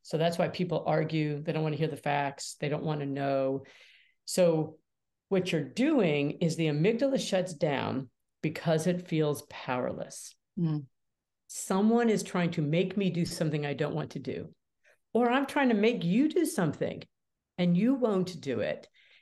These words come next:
Speaker 1: And so there's this power dynamic that
Speaker 2: Mm-hmm.
Speaker 1: happens. So when the amygdala feels powerless, the antidote to that poison is to give power, but we don't do that. We say, "Calm down. What's wrong with you?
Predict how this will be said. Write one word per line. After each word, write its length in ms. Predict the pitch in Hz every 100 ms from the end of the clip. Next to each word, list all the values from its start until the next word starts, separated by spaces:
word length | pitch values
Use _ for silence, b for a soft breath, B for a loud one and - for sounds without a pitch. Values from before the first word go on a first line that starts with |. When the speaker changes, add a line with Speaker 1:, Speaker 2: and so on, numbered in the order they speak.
| b
Speaker 1:
And 140 | 185 180
so 240 | 208 196
there's 280 | 185 185 175
this 240 | 175 175 -
power 640 | - - - 214 233 233
dynamic 760 | 180 160 135 127 123 123 - - -
that 100 | 147
Speaker 2:
Mm-hmm. 80 | 160
Speaker 1:
happens. 480 | 131 170 190 - - b b _
So 220 | - 180
when 200 | 170 170
the 80 | 160
amygdala 480 | 156 202 214 262 254
feels 220 | 226 190
powerless, 880 | - - - 196 180 180 - - - - _ _ _ _ -
the 280 | - 156 165
antidote 600 | 240 359 175 147 113 -
to 80 | 127
that 220 | 127 -
poison 560 | - - - 107 160 - _ _ _
is 120 | 156
to 100 | -
give 260 | 156 127 110
power, 520 | - 226 262 139 113 - _ _ _ _ _
but 160 | - 147
we 100 | 147
don't 260 | 135 127 -
do 180 | 269 226
that. 300 | - - - _ _ _ -
We 100 | 156
say, 340 | - 143 135
"Calm 360 | - 185 202 214
down. 560 | 196 165 151 156 160 - _ _ _ _ -
What's 340 | 131 170 175
wrong 320 | 175 170 160
with 180 | 156 156
you? 380 | 147 143 143 156